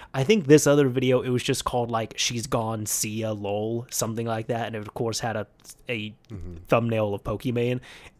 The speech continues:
Speaker 1: and it was just him for, like, five or six minutes talking about, like, some of the really cool friends he made on YouTube coming up and, like,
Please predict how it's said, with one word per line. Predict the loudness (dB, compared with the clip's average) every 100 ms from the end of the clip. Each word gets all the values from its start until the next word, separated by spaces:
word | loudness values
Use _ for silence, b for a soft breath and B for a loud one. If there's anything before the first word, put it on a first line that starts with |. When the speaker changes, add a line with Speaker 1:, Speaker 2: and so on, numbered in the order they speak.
| -2
Speaker 1:
and | 4
it |
was | 4
just | 4 2
him | 4 4
for, | 4
like, | 4 2
five | 2 2 2
or |
six | -2 -4 -4
minutes | -4 -4 -8
talking | -6 -6 -6 -6
about, | -4 -4 -4
like, | -6 -4
some | -2
of | -2
the | -2
really | -2 -2
cool | -2 -4
friends | -2 -4 -4 -6
he | -6
made | -6 -6 -6
on | -8 -8
YouTube | -8 -8 -6 -8 -8
coming | -10 -8 -8 -6
up | -8 -8 -10
and, | -8
like, | -6 -6 -8